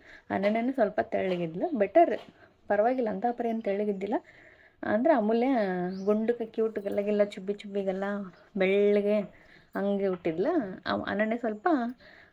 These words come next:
ಆ, ಇದು, ಆ, ಸ್ವಲ್ಪ ವೇಟ್ ಕಡಿಮೆ ಇದ್ಲು. ಆಕಿಗಿಂತ ಆಕಿಗೆ ಕಂಪೇರ್ ಮಾಡಿದ್ರೆ ಆಕಿ ಕಡಿಮೆ ಇದ್ಲು ಗೈಸ್. ಆಮೇಲೂ ಕಡಿಮೆನೇ ಆಗ್ಬಿಟ್ಲು ಆಕಿ. ಅಮೂಲ್ಯ ಹಂಗೆ ಇದ್ದಾಳೆ ಗೈಸ್, ಹಂಗೆ ಹಿಂಗೆ ಹಿಂಗೆ ಹಿಂಗೆ ಈಗೂ ಹಿಂಗೆ ಆಗ್ಯಾಳ ಈಗ ವಾಪಸ್ ಆಕಿ.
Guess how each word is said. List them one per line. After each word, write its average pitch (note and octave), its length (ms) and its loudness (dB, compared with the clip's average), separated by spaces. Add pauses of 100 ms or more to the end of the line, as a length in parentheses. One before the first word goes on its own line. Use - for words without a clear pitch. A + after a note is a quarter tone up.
(100)
ಆ, G#3 40 -2 (720)
ಇದು, G3+ 220 0 (640)
ಆ, F3 300 -6
ಸ್ವಲ್ಪ G3 300 0 (640)
ವೇಟ್ G#3+ 240 2
ಕಡಿಮೆ F#3+ 300 0
ಇದ್ಲು. F3+ 160 -2
ಆಕಿಗಿಂತ A3+ 480 -2 (200)
ಆಕಿಗೆ A3 400 -2
ಕಂಪೇರ್ G#3 320 2
ಮಾಡಿದ್ರೆ B3 320 0
ಆಕಿ A3+ 160 -4
ಕಡಿಮೆ F#3 300 -4
ಇದ್ಲು F3 180 -4
ಗೈಸ್. - 540 -14
ಆಮೇಲೂ B3+ 420 4
ಕಡಿಮೆನೇ B3 380 2
ಆಗ್ಬಿಟ್ಲು G#3 460 0
ಆಕಿ. G#3 280 -4 (440)
ಅಮೂಲ್ಯ B3+ 320 4 (760)
ಹಂಗೆ B3+ 280 0
ಇದ್ದಾಳೆ B3 260 0
ಗೈಸ್, A#3 260 -4
ಹಂಗೆ A#3+ 220 -4
ಹಿಂಗೆ A#3+ 360 -4
ಹಿಂಗೆ A#3+ 220 -6
ಹಿಂಗೆ A#3+ 240 0 (260)
ಈಗೂ B3+ 280 6
ಹಿಂಗೆ A#3+ 260 4
ಆಗ್ಯಾಳ A3 320 4
ಈಗ F#3+ 220 0
ವಾಪಸ್ F#3+ 420 -2
ಆಕಿ. G#3 360 -6